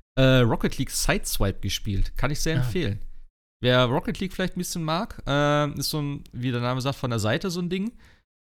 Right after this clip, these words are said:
Speaker 1: zwei D, zwei gegen zwei, eins gegen eins kann man das spielen. Macht richtig Laune. Spielt sich unglaublich gut, kostenlos, könnt ihr mal reinschauen. Äh, kann ich sehr empfehlen.
Speaker 2: Also richtiger Multiplayer, nicht,
Speaker 1: Ja,
Speaker 2: äh,
Speaker 1: ja,
Speaker 2: gegen N P C.
Speaker 1: ja.
Speaker 2: Ah,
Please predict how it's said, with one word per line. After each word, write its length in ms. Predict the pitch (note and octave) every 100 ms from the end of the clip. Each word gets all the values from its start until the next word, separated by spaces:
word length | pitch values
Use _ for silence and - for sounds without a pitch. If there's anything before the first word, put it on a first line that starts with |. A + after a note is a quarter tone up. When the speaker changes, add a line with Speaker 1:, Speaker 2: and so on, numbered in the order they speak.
| _ -
Speaker 1:
zwei 180 | C#3 B2
D, 300 | C3 F3 G#3+ -
zwei 180 | - D#3
gegen 140 | D#3+ D#3
zwei, 300 | - D#3 C3
eins 240 | C#3+ D3+
gegen 180 | D#3 B2
eins 400 | C3 G3 - -
kann 120 | D#3
man 100 | D#3+
das 120 | D#3
spielen. 260 | - F3 F3 -
Macht 240 | A#2 A#2+
richtig 720 | A#2 A#2+ C#3 C#3 - - G#2+
Laune. 340 | A2 G2+ G2 E2 -
Spielt 300 | - - D3+
sich 100 | B2+
unglaublich 460 | - F3+ F3 E3+ -
gut, 300 | E3 E3+ - - - -
kostenlos, 580 | D#3 - D3+ D#3 D3
könnt 160 | - C#3+
ihr 60 | C3
mal 140 | A2+
reinschauen. 420 | B2+ - D3 C#3 - - -
Äh, 320 | A#2 A2+ A2+ A2
kann 180 | -
ich 100 | B2
sehr 100 | B2
empfehlen. 340 | A2+ - G2 F2 - - _ - -
Speaker 2:
Also 200 | A#2 A2+
richtiger 280 | D3 D3+
Multiplayer, 560 | C#3+ D3 B2 A#2 A2+ A2
nicht, 240 | A#2+ A#2+
Speaker 1:
Ja, 160 | A#3 C#4
Speaker 2:
äh, 60 | D4
Speaker 1:
ja, 180 | C4+
Speaker 2:
gegen 120 | A#3+ A3
N 80 |
P 100 | A#2
C. 60 | C#3+
Speaker 1:
ja. 80 | A3
Speaker 2:
Ah, 200 | C#3 B2+